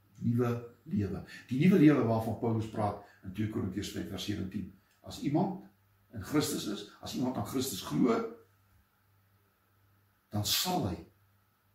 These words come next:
'n nuwe lewe hê. En die nuwe, nuwe lewe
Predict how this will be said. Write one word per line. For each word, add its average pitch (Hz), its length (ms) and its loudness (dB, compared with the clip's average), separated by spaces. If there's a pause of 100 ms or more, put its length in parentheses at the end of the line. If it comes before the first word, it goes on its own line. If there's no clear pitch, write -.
(380)
'n 107 100 0
nuwe 104 200 2
lewe 95 300 -2
hê. - 120 -14 (840)
En 117 120 -2
die 196 120 8
nuwe, 139 440 8
nuwe 123 240 4
lewe 107 260 4